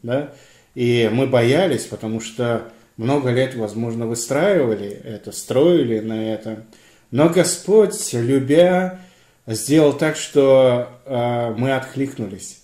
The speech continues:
да, и не побоялись, это всё Его заслуга, да,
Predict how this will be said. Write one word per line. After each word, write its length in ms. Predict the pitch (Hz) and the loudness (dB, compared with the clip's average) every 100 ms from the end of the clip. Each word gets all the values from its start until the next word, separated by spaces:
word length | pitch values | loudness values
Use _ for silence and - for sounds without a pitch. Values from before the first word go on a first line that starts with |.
| - | -12
да, 160 | 123 | -10
и 180 | 127 147 | -6 0
не 420 | 139 139 135 - - - | 2 2 0 -6 -14 -2
побоялись, 920 | 135 131 131 147 170 120 - - - - | 2 4 4 4 2 -2 -4 -10 -16 -10
это 180 | 123 127 | -4 -2
всё 220 | - 180 | 2 4
Его 220 | 156 147 | 6 4
заслуга, 480 | 127 120 123 104 98 | 0 -4 -8 -10 -10
да, 200 | 123 | -12